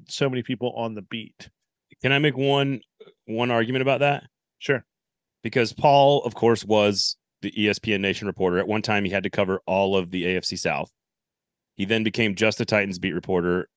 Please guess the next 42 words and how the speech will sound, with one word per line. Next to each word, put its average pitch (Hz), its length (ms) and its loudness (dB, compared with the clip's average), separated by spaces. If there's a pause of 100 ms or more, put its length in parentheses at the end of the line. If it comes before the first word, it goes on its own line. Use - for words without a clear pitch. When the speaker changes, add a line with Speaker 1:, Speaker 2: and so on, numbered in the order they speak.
(420)
Speaker 2:
but 113 180 2
is 123 140 2
still 147 380 2
on 165 240 2
the 151 80 2
beat. 98 480 -2 (540)
And 131 180 2
now 135 160 4
you 135 160 0
have 113 240 0 (160)
Tehran. 107 520 0 (140)
So - 140 -6
that's 107 220 0
plus, - 480 -2
that's 113 160 -4
a, 113 160 -4
that's 107 160 -2
an 127 80 0
addition 107 500 0
because 92 240 -6
you've 95 140 -10
got 104 260 0
a 95 60 -6
great 117 320 0
reporter 120 280 0
in 104 60 -2
Tehran 104 400 -2 (300)
and 101 80 -4
a 101 40 -2
great 95 140 -2
reporter 101 260 0
in 107 60 0
P 117 140 -4
K. 82 260 -2 (760)
Ben 131 220 2
Arthur 139 500 2 (120)
used 117 320 -2
to 131 60 -2
be 127 100 4
on 113 140 2
the 98 40 2
beat, 90 380 -2